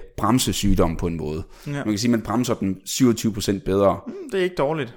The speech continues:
Speaker 1: på en måde,
Speaker 2: Det,
Speaker 1: ikke?
Speaker 2: det er ret godt, og det giver måske også et, øh, et hint for, hvilken vej vi skal gå.
Speaker 1: Ja, og man kan sige, det har man ikke rigtig set på andre måder før. Der er ikke nogen, der har kunne vise, øh, at, at man bremser det på anden måde, men man mener til gengæld så også, at der er nogen, der så går imod det og siger, at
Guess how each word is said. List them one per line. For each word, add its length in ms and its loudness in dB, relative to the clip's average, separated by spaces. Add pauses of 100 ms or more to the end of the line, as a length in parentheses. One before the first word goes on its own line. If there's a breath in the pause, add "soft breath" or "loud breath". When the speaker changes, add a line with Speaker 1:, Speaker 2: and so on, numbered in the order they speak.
(120)
Speaker 1:
på 60 -2
en 80 0
måde, 200 2
Speaker 2:
Det, 100 6
Speaker 1:
ikke? 120 -6
Speaker 2:
det 260 -2
er 120 -2
ret 180 0
godt, 200 0
og 160 -4
det 140 -6
giver 120 0
måske 260 0
også 240 -2
et, 220 -6
øh, 280 -2
et 120 -6
hint 300 -4
for, 300 0
hvilken 260 -4 (100)
vej 160 2
vi 100 -6
skal 160 -10
gå. 200 -2 (180)
Speaker 1:
Ja, 120 2 (400 soft breath)
og 120 4
man 120 6
kan 80 2
sige, 160 4
det 260 8
har 100 4
man 100 6
ikke 140 2
rigtig 200 0
set 400 4 (300)
på 160 8
andre 400 2
måder 180 8
før. 200 4
Der 60 6
er 40 4
ikke 140 2
nogen, 140 6
der 60 4
har 180 2
kunne 300 -4
vise, 500 0 (420)
øh, 60 2 (240)
at, 100 0 (260)
at 140 0
man 120 0
bremser 320 0
det 80 -6
på 80 0
anden 140 2
måde, 340 2
men 140 0
man 140 4
mener 240 4
til 140 -2
gengæld 240 2
så 120 0
også, 240 2
at 40 -12
der 60 -6
er 40 -2
nogen, 160 0
der 60 -2
så 220 -4 (320)
går 100 0
imod 220 6
det 100 4
og 60 2
siger, 260 4
at 160 -2